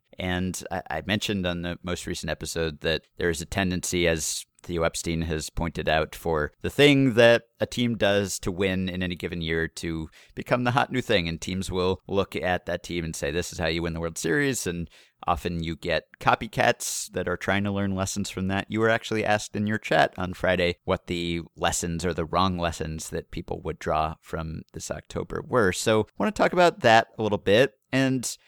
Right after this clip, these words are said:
maybe we can start just with the big picture view, which is that a team that tanked, essentially, and obviously we can, you know, quibble about the, the terminology, and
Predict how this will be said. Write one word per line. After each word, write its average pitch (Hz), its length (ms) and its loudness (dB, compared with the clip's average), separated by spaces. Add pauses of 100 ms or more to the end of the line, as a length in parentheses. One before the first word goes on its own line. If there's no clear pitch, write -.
(180)
maybe 151 240 0
we 170 100 -4
can 139 240 -2
start 123 560 4
just - 280 -4
with 110 160 0
the - 80 -6
big 165 240 2
picture 110 380 2
view, 92 440 0
which 98 260 -4
is 101 220 -2
that 107 280 4 (100)
a 110 60 0
team 123 380 0
that 135 240 6 (180)
tanked, - 560 -4 (140)
essentially, 117 680 0
and 98 260 0 (140)
obviously 98 440 0
we 98 140 -2
can, 98 340 -2 (180)
you - 60 -14
know, - 140 -18
quibble - 320 -2
about 120 300 4
the, 113 160 2
the 107 160 -8 (460)
terminology, 110 680 2
and 87 340 2